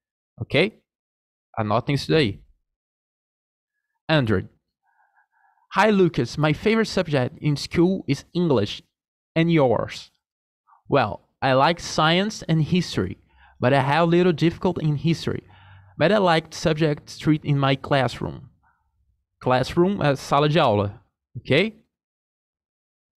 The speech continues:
"Do you have any difficulty at school?" Ele tá perguntando no passado, tá?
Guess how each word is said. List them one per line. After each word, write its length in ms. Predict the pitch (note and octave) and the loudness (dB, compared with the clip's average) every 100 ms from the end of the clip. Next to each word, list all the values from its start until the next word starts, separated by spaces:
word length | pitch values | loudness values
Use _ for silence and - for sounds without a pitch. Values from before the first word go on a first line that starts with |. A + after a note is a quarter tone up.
| _ _ _ _ _ _ _ _ | _ _ _ _ _ _ _ _
"Do 100 | - | 0
you 100 | E3+ | 2
have 420 | F#3 F#3+ F3 E3+ - _ _ _ - | 2 2 0 -2 -12 _ _ _ -4
any 240 | F3+ G3+ | 0 0
difficulty 600 | F3+ C3+ E3+ - D#3+ C#3+ | 0 0 0 0 -4 -2
at 200 | C#3+ C#3 | 0 -2
school?" 420 | - - E3 F#3 A3+ _ _ | -4 0 0 0 -6 _ _
Ele 80 | C3 | -4
tá 80 | D3+ | -2
perguntando 580 | D#3 D#3 E3+ E3 F3 F3 | 0 -2 0 0 0 0
no 100 | D#3 | -4
passado, 580 | D#3+ E3+ - B2+ - B2+ - _ - _ _ | -2 -2 0 0 0 -12 -18 _ -20 _ _
tá? 240 | - G#2+ | -4 -2